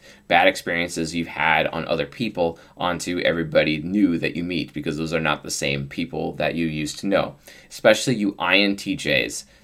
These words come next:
You guys are the absolute worst offenders of all of the sixteen types, especially with how you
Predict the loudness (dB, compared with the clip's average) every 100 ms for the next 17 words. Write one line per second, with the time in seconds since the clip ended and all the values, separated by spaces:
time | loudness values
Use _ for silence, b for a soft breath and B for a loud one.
0 | b 0 4 4 2 -2 -4 -2 4 4
1 | 4 2 -2 -4 -4 0 0 -2 -6 -8
2 | -6 -2 -2 -2 -4 -6 -8 -2 -2 0
3 | 2 2 0 -6 -6 -6 -6 -8 -2 -2
4 | -2 -6 -4 -2 -2 -4 -2 0 2 0